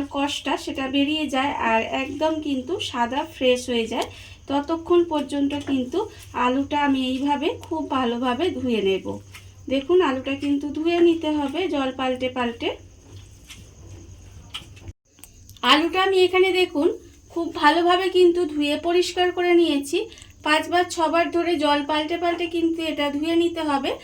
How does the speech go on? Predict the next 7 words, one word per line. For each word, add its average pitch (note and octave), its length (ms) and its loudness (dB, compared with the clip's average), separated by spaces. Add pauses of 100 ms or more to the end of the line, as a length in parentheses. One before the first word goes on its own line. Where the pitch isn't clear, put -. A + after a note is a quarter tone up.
(240)
আর A#3+ 160 2 (100)
ধুয়ে E4 260 0
নিলে F#4 260 2
দেখবেন D#4+ 360 -2 (180)
একদম C#4+ 280 -2
এরকম D#4 340 -2 (100)
পরিষ্কার D#4 520 -2